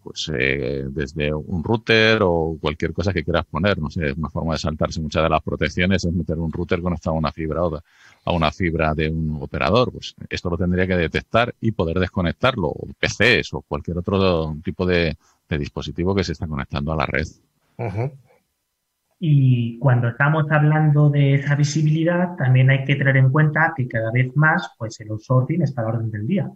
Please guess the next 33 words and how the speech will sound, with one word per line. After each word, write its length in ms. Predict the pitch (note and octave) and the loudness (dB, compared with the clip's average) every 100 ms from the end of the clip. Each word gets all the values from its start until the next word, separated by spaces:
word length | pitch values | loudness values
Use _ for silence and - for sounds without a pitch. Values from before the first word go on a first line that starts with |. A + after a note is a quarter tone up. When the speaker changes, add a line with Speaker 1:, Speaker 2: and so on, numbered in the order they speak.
| _ _ _ - | _ _ _ -20
Speaker 3:
Las 180 | G#2+ - | -20 -4
grandes 260 | A#2+ A#2+ - | -2 0 2
compañías 640 | B2 B2 C3+ D3+ D#3 D#3 | 4 6 6 6 6 2
tienen 180 | B2+ B2 | 4 4
externalizadas, 760 | B2+ B2 A#2+ B2 C3+ C3+ D#3+ - | 2 2 2 2 4 4 2 -2
pues, 160 | A#2 A#2 - | -6 -4 -2
ciertos 440 | A#2 - A#2 A2+ | -2 0 -2 -2
servicios 640 | A2 D#3+ G#3+ E3 E3+ G3 - | -2 0 0 2 2 2 0
o, 480 | B2 A#2 A2 G#2+ G#2 | 0 0 -2 -4 -2
bueno, 200 | C3 - | -2 -2
pues, 260 | C3+ - - _ _ _ | -6 -10 -18 _ _ _
a 140 | C#3 B2+ | 2 2
través 220 | B2 B2 | 2 2
de 80 | C3 | 2
contratistas, 840 | B2 A2+ A2 F3+ - D#3 D#3+ - | 2 2 0 -2 0 0 0 0
socios 400 | E3 F3+ D3 D3 | 0 2 2 0
o 120 | F3+ D#3+ | 0 2
proveedores 400 | D#3+ F#3 C#3+ A#2 | 4 4 2 -2
externos. 500 | - A2 - G3 - _ _ _ - | -4 -2 -2 -4 -8 _ _ _ 0
Y 120 | D3+ | 2
al 160 | F3+ A#3 | 2 2
final, 320 | A3 A3+ A#3 | 2 2 2
a 100 | D3+ | 2
esta 220 | D3+ F#3+ | 2 2
serie 240 | F3+ F#3 F3 | 2 0 0
de 80 | E3+ | 2
proveedores 400 | F3 F3 F3+ F3 | 2 4 2 2
externos 400 | - F3 F3+ F3 | 2 2 2 4
también 260 | C3+ D3+ | 4 4
hay 80 | D#3 | 2
que 100 | D3 | 2
darles 280 | D3+ D3 D3+ | 2 2 0
acceso 460 | B2+ D#3 D#3 F3+ | -2 -2 0 -2